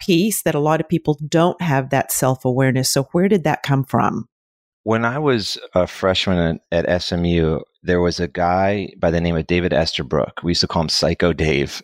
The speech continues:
Speaker 2: And he was a psychologist
Speaker 1: <laughs>
Speaker 2: that was, he was doing his P H D, P H D dissertation on, and using our team as a subject matter. He's a sports psychologist.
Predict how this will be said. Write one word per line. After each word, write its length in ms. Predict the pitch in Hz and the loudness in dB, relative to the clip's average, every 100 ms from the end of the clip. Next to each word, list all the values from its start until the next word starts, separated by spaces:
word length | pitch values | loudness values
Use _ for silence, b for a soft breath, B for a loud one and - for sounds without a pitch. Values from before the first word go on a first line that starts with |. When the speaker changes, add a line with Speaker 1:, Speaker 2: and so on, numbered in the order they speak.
| _ | _
Speaker 2:
And 120 | 80 | -4
he 120 | 78 87 | 2 0
was 140 | 80 | 4
a 60 | 175 | 2
psychologist 920 | 87 85 - - 196 - 185 170 - | 2 0 0 0 2 0 0 0 0
Speaker 1:
<laughs> 260 | - - 92 | -2 0 2
Speaker 2:
that 220 | 87 180 | 2 2
was, 300 | 92 - 85 - | 2 0 -4 -10
he 180 | - 98 | -4 0
was 140 | 98 | 0
doing 280 | 82 113 113 | 0 0 0
his 140 | 101 - | 0 -2
P 260 | - 104 95 | -2 2 2
H 260 | 95 - | 2 -2
D, 320 | - 90 87 - 76 | 0 0 0 -2 -6
P 140 | 95 98 | 0 0
H 240 | 95 - | 0 -2
D 140 | 92 | -2
dissertation 680 | 80 87 - - 85 - 82 | 0 -2 -2 0 0 2 -2
on, 160 | 78 76 | -2 0
and 160 | 82 82 | -2 0
using 300 | 82 80 80 | 0 2 0
our 100 | 78 | -2
team 280 | - 82 78 | -2 -2 -2
as 120 | 71 | -4
a 40 | |
subject 460 | - 80 67 76 - | -2 -2 0 -4 -2
matter. 160 | 69 | -4
He's 120 | 69 78 | -2 -4
a 40 | |
sports 340 | - - 92 | -4 -2 -2
psychologist. 880 | - 76 - 73 71 67 73 - - | 0 -4 -2 -2 -2 -4 -10 -10 -14